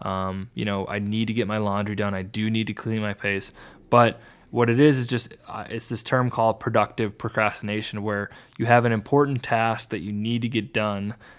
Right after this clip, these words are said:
and instead you do, uh, basically anything else that's somewhat productive,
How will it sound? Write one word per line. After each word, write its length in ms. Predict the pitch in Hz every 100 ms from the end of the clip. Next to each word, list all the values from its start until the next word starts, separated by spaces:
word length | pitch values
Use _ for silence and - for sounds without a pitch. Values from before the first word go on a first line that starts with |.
| -
and 160 | 113 107
instead 540 | 104 - 131 120 113
you 100 | 110
do, 240 | 107 104 - -
uh, 140 | - -
basically 400 | 131 127 - 113
anything 420 | 135 160 - 139
else 520 | 123 120 101 - - - - - _
that's 220 | - 110 -
somewhat 420 | - 160 156 104
productive, 720 | 113 107 101 117 107 104 -